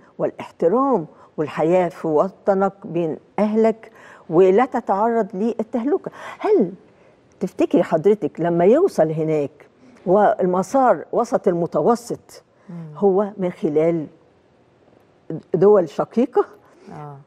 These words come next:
Speaker 1: بلاش نقول الأسماء عشان ما حدش يزعل، لكن هو مش، ما كانش من، من مصر،
Speaker 2: مم.
Speaker 1: لكن من، من دول، آه، شقيقة. هيطلع على إيطاليا.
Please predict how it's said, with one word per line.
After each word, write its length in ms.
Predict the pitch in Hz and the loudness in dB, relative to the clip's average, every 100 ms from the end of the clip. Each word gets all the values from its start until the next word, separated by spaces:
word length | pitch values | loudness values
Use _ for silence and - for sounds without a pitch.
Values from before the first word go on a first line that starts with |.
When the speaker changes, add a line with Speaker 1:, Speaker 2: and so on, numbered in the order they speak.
| - | -10
Speaker 1:
بلاش 380 | 175 175 190 180 | -4 -2 -2 -2
نقول 260 | 185 220 208 | 0 4 4
الأسماء 600 | - 196 - 208 269 - | 2 -2 0 0 0 -2
عشان 240 | 220 202 180 | -8 -4 -4
ما 80 | 160 | -4
حدش 380 | 185 160 - | -4 -4 2
يزعل، 360 | 208 240 269 302 | 2 4 2 0
لكن 280 | 160 175 170 | 0 0 0
هو 140 | 180 | 2
مش، 220 | 180 202 | 2 -2
ما 160 | 143 165 | -4 -4
كانش 320 | - 196 - | -2 -4 -4
من، 240 | 165 147 - 175 | -8 -8 -8 -4
من 160 | 156 | 0
مصر، 340 | 208 190 - _ - | 0 -2 -10 _ -16
Speaker 2:
مم. 300 | 180 180 175 | -12 -10 -6
Speaker 1:
لكن 260 | 165 165 175 - | -4 -2 -4 -4
من، 180 | 175 165 - | -6 -6 -4
من 220 | 175 165 | -2 2
دول، 360 | 208 196 170 - | 2 2 0 -2
آه، 440 | - 165 156 101 | -2 0 0 -2
شقيقة. 540 | 185 - - 226 233 - - | -4 -4 -2 -4 -4 -10 -2
هيطلع 340 | 311 466 254 | 0 2 0
على 180 | 165 165 | 0 -2
إيطاليا. 400 | 170 - 151 160 | -2 -4 -4 -6